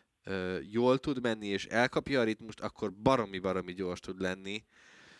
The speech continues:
Nem tudom, hogy mit lehet vele kezdeni. Ő azért az idősebb versenyzők közé tartozik már, és látva azt, hogy ez a Ducati csapat, vagyis az egész gyár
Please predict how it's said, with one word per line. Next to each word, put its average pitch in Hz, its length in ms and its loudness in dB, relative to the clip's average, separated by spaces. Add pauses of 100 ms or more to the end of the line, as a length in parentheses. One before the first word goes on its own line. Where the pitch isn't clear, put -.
(840)
Nem 147 320 2
tudom, 113 220 0
hogy 113 100 0
mit 117 160 2
lehet 110 180 6
vele 107 180 4
kezdeni. 131 760 0 (640)
Ő 131 120 4
azért 120 400 4
az 117 120 0
idősebb 123 460 4
versenyzők 98 560 0
közé 98 260 0
tartozik 95 560 -2
már, 101 400 0
és - 500 -4 (840)
látva 123 640 4
azt, - 160 0
hogy 107 120 -4
ez 104 80 2
a 104 60 0
Ducati 107 760 -2 (1500)
csapat, - 680 0 (560)
vagyis 95 280 -4
az 98 120 -6
egész 101 360 2
gyár 101 380 4